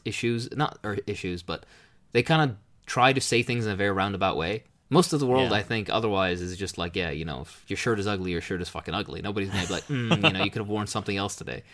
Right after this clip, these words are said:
Speaker 1: right? I mean, that's also very,
Speaker 2: Yeah,
Speaker 1: fairly
Speaker 2: yeah,
Speaker 1: direct, but you
Speaker 2: especially,
Speaker 1: understand what I mean.
Speaker 2: uh,
Speaker 1: Yeah, go on.
Speaker 2: especially in the, in the South, in the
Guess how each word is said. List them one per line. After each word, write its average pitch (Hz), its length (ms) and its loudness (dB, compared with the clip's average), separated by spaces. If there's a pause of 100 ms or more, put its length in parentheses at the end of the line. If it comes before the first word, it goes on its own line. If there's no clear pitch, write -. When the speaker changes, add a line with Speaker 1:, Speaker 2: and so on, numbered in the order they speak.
(240)
Speaker 1:
right? 85 220 -8 (360)
I 90 40 -6
mean, 90 100 -4
that's 92 180 -2
also 98 240 -2
very, 101 220 2
Speaker 2:
Yeah, 110 120 6
Speaker 1:
fairly 101 200 2
Speaker 2:
yeah, 123 140 6
Speaker 1:
direct, 95 120 4
but 135 60 6
you 135 80 8
Speaker 2:
especially, 143 300 6
Speaker 1:
understand 87 340 -4
what 85 80 -6
I 76 40 -8
mean. 73 140 -10 (100)
Speaker 2:
uh, 139 140 0
Speaker 1:
Yeah, 95 80 -4
go 98 120 -4
on. 170 100 -6 (260)
Speaker 2:
especially 151 560 4
in 120 120 2
the, 113 140 0
in 110 80 0
the 101 80 0
South, 98 540 2
in 98 140 -6
the 95 80 -4